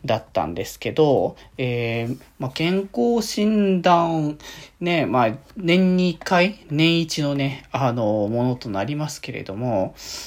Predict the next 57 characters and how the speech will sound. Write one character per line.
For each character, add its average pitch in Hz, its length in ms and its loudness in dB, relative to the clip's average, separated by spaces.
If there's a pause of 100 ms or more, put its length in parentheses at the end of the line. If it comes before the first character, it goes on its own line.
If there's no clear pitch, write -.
(140)
ま 175 480 4
あ、 123 140 2
あ 127 80 0
の 107 580 0 (960)
ー、 - 40 -12 (120)
な 143 140 2
ん 123 40 2
だ、 123 200 0 (640)
そ - 180 0
ん 233 180 4
な 214 120 8
大 214 200 6
層 147 200 2
な 101 100 0
こ 127 80 -10
と 123 80 2
は 104 80 6
な 127 140 0
い 123 60 0
け 127 120 -4
ど、 110 240 -2
採 220 340 4
血 156 320 0
す 139 220 -4
る 139 220 4
っ - 40 4
て 139 280 -2
い 123 100 0
う 113 80 -4
の 104 100 -2
が 98 120 0
去 156 160 -2
年 214 300 6
ぐ 349 140 2
ら 311 140 6
い 110 100 0
か 123 100 -4
ら 85 120 0
か 104 120 -6
な？ 208 220 -2 (180)
去 349 120 -6
年 349 180 0
ぐ 339 60 2
ら 214 80 4
い 127 60 0
か - 80 -2
ら 98 60 2
確 - 240 -8
か - 100 -6
ね、 123 120 -4
採 135 200 -4
血 - 200 -10
や 101 100 -2
り 110 120 -6
始 117 260 -8
め 101 120 -8
て、 110 440 -2